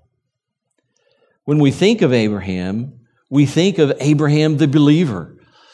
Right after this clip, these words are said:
and we sort of lift him up and kind of, I started to say idolize, but not that. We lift him up as someone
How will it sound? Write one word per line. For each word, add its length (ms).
and 180
we 100
sort 300
of 160
lift 380
him 240
up 580
and 580
kind 300
of, 400
I 40
started 240
to 80
say 60
idolize, 400
but 120
not 200
that. 380
We 400
lift 320
him 180
up 240
as 240
someone 760